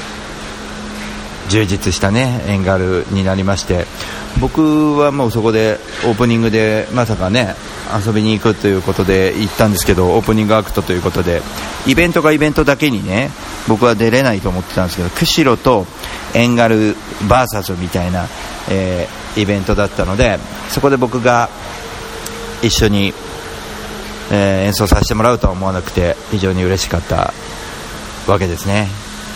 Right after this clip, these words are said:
みんなこれちょっと掃除機が今来てるんですけど、聞こえてますかね？大丈夫ですかね？一応声張って頑張ってるんですけど、はい。聞こえていなかったらちょっと言ってください。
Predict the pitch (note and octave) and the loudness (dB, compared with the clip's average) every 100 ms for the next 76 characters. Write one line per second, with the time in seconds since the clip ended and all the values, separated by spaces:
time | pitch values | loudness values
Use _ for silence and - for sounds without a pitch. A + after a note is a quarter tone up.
0 | - - G#2 G#2 G#2 - - G#2 F#2 B2 | -10 -2 0 2 0 0 2 2 2 2
1 | E3 F3+ E3+ G#2+ F#2+ E2+ F#2+ - G#2+ F2+ | 2 2 0 2 2 0 -6 -2 0 2
2 | - - A2+ F#2+ E2 F#2 E2+ E2 D#2 - | 2 4 4 2 -2 -2 -2 -2 -6 -10
3 | - - - - - - - - - - | -12 -12 -12 -12 -12 -12 -12 -12 -12 -12
4 | - - - - - - - E3+ D#3+ D#3 | -12 -12 -10 -10 -10 -8 0 0 4 2
5 | C3 F2+ E2+ D#2+ E2+ B2 A#2+ G2+ F2+ F2 | 4 0 -2 -4 2 4 4 4 4 2
6 | E2+ - - - - G#2+ - A2 - A#2 | -6 -8 -14 -14 -2 -2 2 2 4 4
7 | G2 F2+ G#2 F#2+ F#2+ G2 - F2 - F#2+ | 2 -2 0 0 2 2 0 -2 -2 -2
8 | F#2 - - - - - - - - - | -4 -8 -8 -4 -4 -6 -10 -12 -10 0
9 | G2+ F2 - - - - - - - C3+ | 0 0 -6 -12 -12 -12 -12 0 2 4
10 | A#2+ G#2+ A2+ A2 A2 B2+ A#2 A#2 A2 - | 4 4 4 4 2 2 2 2 2 2
11 | F#2+ - - F2+ - - - - | 4 2 2 0 0 2 2 2